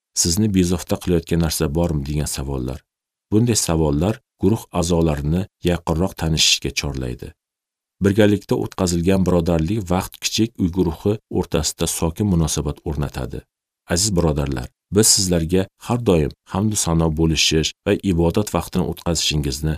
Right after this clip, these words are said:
tavsiya qilgan bo'lar edik. Guruhingiz birgalikda va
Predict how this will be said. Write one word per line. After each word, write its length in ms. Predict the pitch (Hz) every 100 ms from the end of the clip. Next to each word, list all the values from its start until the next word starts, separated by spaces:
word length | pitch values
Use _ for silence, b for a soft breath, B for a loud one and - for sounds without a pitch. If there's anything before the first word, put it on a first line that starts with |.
| -
tavsiya 380 | - 87 - 82
qilgan 360 | - 76 71 69
bo'lar 220 | 71 65
edik. 260 | 60 62 62 _ _ _
Guruhingiz 540 | 101 101 - 95 95 120
birgalikda 680 | 101 92 92 80 80 - 82 73 _ _
va 120 | -